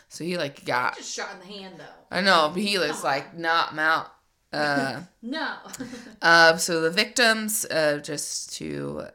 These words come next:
Speaker 1: again, say their names and whatnot, are, um, Tom Ballman, thirty-seven at the time, police officer killed.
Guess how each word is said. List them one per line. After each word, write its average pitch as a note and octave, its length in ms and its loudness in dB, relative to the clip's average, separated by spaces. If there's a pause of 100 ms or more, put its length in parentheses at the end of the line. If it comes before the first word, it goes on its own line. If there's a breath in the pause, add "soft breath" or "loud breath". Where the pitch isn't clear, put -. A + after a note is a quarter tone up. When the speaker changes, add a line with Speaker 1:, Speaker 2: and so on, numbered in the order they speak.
(160)
Speaker 1:
again, - 280 -10
say - 180 -10
their - 140 -14
names C4 460 -4
and D2+ 220 -12
whatnot, A#3+ 420 -2 (420 loud breath)
are, C#3+ 440 4 (240)
um, C3+ 540 0
Tom G#3 320 2
Ballman, G3 400 4
thirty-seven E3 800 -2
at - 160 -12
the D3+ 80 -10
time, C#3+ 320 -6
police D3 320 -6
officer C#3 340 -4
killed. C3 480 -4